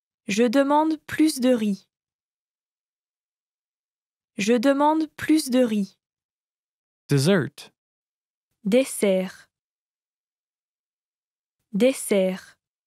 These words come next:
Speaker 2: I order a dessert.
Speaker 1: Je commande un dessert.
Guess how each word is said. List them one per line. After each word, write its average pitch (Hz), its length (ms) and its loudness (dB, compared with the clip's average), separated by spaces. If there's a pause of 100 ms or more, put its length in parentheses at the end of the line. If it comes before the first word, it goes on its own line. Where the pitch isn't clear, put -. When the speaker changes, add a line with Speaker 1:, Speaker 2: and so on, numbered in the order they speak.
(560)
Speaker 2:
I 147 140 0
order 180 360 2
a 180 100 2
dessert. 123 640 -2 (1040)
Speaker 1:
Je 208 180 0
commande 285 440 0
un 269 120 2
dessert. 190 680 -2